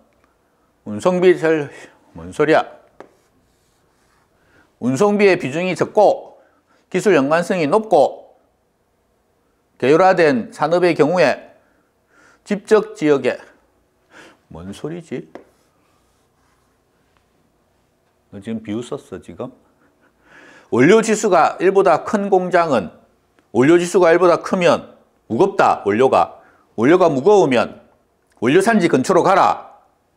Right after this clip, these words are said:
어, 이거 맞네. 이거는 맞다. 보편 원료를 많이 사용하는 공장과 중량 증가 산업은, 뭔 소리야, 이건 또. 중량 증가. 다른 생산 조건이 동일하다면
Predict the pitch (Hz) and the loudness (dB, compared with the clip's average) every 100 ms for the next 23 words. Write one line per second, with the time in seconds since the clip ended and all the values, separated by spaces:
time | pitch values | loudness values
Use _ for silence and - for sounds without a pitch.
0 | _ 101 104 98 104 92 110 _ _ _ | _ -10 -6 -4 -4 -8 -12 _ _ _
1 | _ _ - 85 87 87 87 _ - - | _ _ -20 -18 -16 -14 -16 _ -20 -20
2 | - _ _ _ _ _ _ _ _ _ | -20 _ _ _ _ _ _ _ _ _
3 | _ _ _ - 123 214 208 214 208 135 | _ _ _ -2 0 2 2 4 4 2
4 | - - - 175 190 170 185 180 170 170 | 0 -8 -2 0 2 0 0 0 0 0
5 | 170 160 156 165 165 139 101 - - _ | 0 -2 0 0 2 0 0 -4 -20 _
6 | _ - 123 160 180 180 220 214 170 156 | _ -8 -2 0 0 0 0 2 0 0
7 | 131 123 120 90 - _ _ _ _ - | -2 0 -2 -4 -16 _ _ _ _ -20
8 | 82 101 139 123 107 - 101 - - _ | -20 -16 -16 -14 -18 -20 -20 -20 -20 _
9 | _ _ _ _ - _ 92 95 120 123 | _ _ _ _ -20 _ -18 -12 -12 -12
10 | 120 135 127 - _ _ _ _ _ _ | -16 -18 -18 -20 _ _ _ _ _ _
11 | _ _ _ _ _ - 123 196 214 233 | _ _ _ _ _ -4 0 2 2 0
12 | 208 185 180 185 170 156 190 180 180 160 | 0 0 0 0 -2 -2 -2 0 0 0
13 | 160 156 - - | 0 0 -2 -20